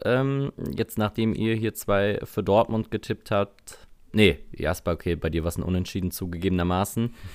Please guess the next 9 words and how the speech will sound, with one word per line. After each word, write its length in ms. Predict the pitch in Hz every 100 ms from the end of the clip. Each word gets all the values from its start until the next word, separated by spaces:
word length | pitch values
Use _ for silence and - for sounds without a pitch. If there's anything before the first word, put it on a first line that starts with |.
| 98
äh, 160 | 90 95
dann 160 | 98
gehe 140 | 95 85
ich 160 | 107
einfach 220 | 101 95 92
mal 160 | 92
auf 180 | - 85
Sieg 300 | - 95 87
Schalke. 540 | - 98 107 131 131